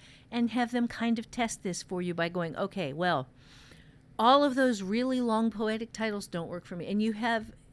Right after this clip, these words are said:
and, and they're looking at your cover, or, I mean, they're looking at your copy, rather, and they're saying, "Okay, well, the, the copy tells me what the story's about, and none of those titles tell me anything about that. None of those titles, they're all pretty.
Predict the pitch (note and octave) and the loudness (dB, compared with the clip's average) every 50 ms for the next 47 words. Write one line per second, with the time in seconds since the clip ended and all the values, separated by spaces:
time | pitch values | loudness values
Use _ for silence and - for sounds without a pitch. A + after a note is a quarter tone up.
0 | - - - G3+ G3+ G3 F3+ - - E3+ G3+ G#3 G3 G3+ G3 F#3 F#3 G#3 G#3+ - | -16 -8 -6 -4 -2 -2 -4 -6 -6 -6 -4 0 2 2 2 2 2 0 0 0
1 | B3+ C4 C#4 - E4 - - D4+ B3+ A3 A3 G#3+ A#3 A#3+ - - G#3+ G#3 F#3 G3+ | 0 -2 -2 -2 -6 -4 0 0 2 2 0 -4 -6 -8 -6 -4 -2 0 2 2
2 | G#3+ G#3 G3 G3 F3+ F#3+ G3+ G3+ A#3+ A#3 A#3+ - - G3 - - A#3+ A3 G#3 - | 4 4 4 4 4 2 0 0 0 -2 -2 -2 -4 -8 -6 -4 -4 -4 -2 -2
3 | D#3+ D3+ C#3+ C#3 C3+ C3 B2+ C3+ - - - - - - - - - - - G3 | -2 -2 -2 -2 -2 -4 -6 -10 -12 -18 -20 -20 -20 -20 -20 -18 -10 -4 0 2
4 | G3 G3 F#3+ F#3+ - A3 G3 F#3 - - B3+ - C4 A3+ G#3+ G3+ G3 F#3+ F#3 E3+ | 2 2 2 0 0 0 0 0 0 0 0 0 0 0 2 4 4 4 2 2
5 | - - - - G3 F#3+ - G#3 F3 C#3+ F3+ G3 - G#3+ G#3+ - - B3 A#3 A#3+ | -2 -6 -18 -16 -14 -12 -10 -8 -8 -8 -8 -4 -4 -4 -4 0 2 4 4 4
6 | - A#3+ - - B3+ A#3 - - A3 G#3 G#3 - G3 - - G#3+ G#3 G3+ G3+ - | 2 -4 -2 -2 -2 -2 0 -2 -4 -4 -4 -6 -10 -8 -6 -4 -2 -2 -2 -4
7 | G#3 F#3 F#3 F3 E3+ - - - - - - - - - G#3 G#3+ G3 G3 G3+ A3 | -4 -4 -2 -2 -2 -4 -6 -14 -20 -20 -20 -16 -8 -2 2 4 4 6 6 6
8 | B3 B3 B3+ A#3 A#3+ A3+ A3+ A3 - - A3+ G#3 G3+ G3 G3 - - - G3+ G3 | 6 6 4 4 2 0 0 -2 -2 -2 -2 -2 -2 -6 -8 -8 -6 -4 -4 -4
9 | G3+ - - - C4+ C4+ C4 C4+ B3+ - C4+ B3 A#3 A3 - G#3 G3+ - - D3 | -4 -6 -2 2 4 4 6 4 2 2 0 0 0 0 -2 -6 -6 -6 -8 -8
10 | B2 - - - - - - - - - G3 G#3 A#3 B3+ B3+ C4 A#3+ C4+ B3 A#3+ | -8 -8 -10 -16 -20 -20 -20 -12 -2 2 4 6 6 6 6 4 4 2 0 0
11 | A#3 - - G#3+ - - G3 - - G#3+ A#3+ - - - B3+ A#3 G#3+ E3 | 0 -2 -4 -4 -2 -2 -2 -2 -2 -4 -4 -4 -4 -4 -4 -4 -4 -6